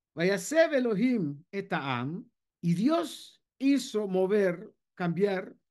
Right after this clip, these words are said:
el rumbo al pueblo de Israel. Dice, eran personas que tenían interés en el tema judaico y era el tercer grupo que querían pasar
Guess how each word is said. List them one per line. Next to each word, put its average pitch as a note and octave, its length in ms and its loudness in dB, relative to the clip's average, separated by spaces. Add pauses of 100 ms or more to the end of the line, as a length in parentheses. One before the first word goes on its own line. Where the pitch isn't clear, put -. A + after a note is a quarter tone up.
(160)
el E3+ 140 -6
rumbo F#3+ 540 0
al E3 160 -8
pueblo F#3+ 200 -4
de F3+ 60 -4
Israel. F3+ 460 -4 (360)
Dice, A#3+ 360 -8 (360)
eran D4+ 380 2
personas C4 1120 -6 (140)
que A3 100 -2
tenían A3+ 880 2 (320)
interés A3 1000 0 (260)
en G3+ 160 2
el F#3 140 2
tema G3+ 600 -2 (260)
judaico D3+ 800 -4 (320)
y E3 160 -4
era B3 260 0
el A3 120 -2
tercer A#3+ 340 -2
grupo C4+ 640 0 (320)
que A3+ 120 -4
querían D4 500 2
pasar B3+ 600 -2